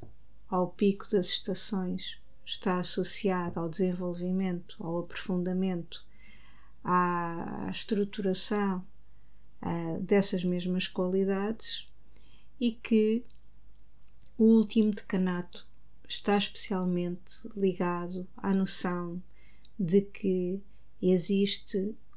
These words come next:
uma transição progressiva para outros aspectos que virão em seguida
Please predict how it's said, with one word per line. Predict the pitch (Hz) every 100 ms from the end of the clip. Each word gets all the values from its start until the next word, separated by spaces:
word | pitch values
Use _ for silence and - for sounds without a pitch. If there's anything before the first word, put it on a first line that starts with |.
| -
uma | 180 190 185 180 180 202 - -
transição | - 180 180 185 180 - 190 185
progressiva | 180 190 170 165 - 175 180 - 180 190 -
para | - 185 180 175 185 - - - -
outros | 220 214 208 185 180
aspectos | 180 - 190 190 -
que | - -
virão | 175 170 165 175 - - - - - -
em | 190
seguida | - - 190 185 190 226